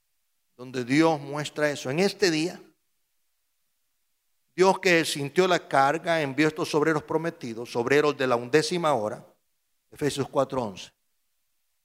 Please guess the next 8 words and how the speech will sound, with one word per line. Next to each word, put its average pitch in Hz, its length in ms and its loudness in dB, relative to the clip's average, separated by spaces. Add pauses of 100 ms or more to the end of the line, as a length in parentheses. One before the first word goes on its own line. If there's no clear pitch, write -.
(880)
Obreros 175 480 6
que 185 120 0
por 170 220 4
la 220 160 4
palabra 196 380 6
ministran 180 640 0
esta 190 240 -2
entrada 160 840 0